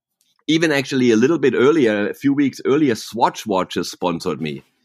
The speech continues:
And, and, and Swatch became a sponsor for nineteen years. And that was a big reason why I had the, why I stayed in America.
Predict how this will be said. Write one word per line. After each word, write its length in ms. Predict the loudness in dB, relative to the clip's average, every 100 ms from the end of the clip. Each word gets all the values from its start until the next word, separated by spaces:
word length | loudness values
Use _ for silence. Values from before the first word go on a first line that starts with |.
| _ _ _ _ -2
And, 200 | -2 -2
and, 280 | -2 -2 -2 -4
and 360 | -2 0 -2 -6 -16
Swatch 440 | -10 -2 0 -2 -6
became 340 | -2 -2 -2
a 40 |
sponsor 560 | -4 -4 -2 -2 0 -2
for 160 | -2 -2
nineteen 580 | 0 -2 -2 -2 0
years. 440 | 2 2 2 -2 -4
And 200 | -4 0
that 120 | 0
was 180 | 0 0
a 40 | -2
big 260 | -2 -2
reason 480 | 0 2 0 0 -2
why 220 | 0 0
I 140 | 0 0
had 320 | 0 -2 -4 -4
the, 320 | 0 -2 -4 -4
why 200 | -2 0
I 140 | -4
stayed 400 | -4 -2 0 0
in 80 | 0
America. 640 | 0 0 0 -2 -6 -8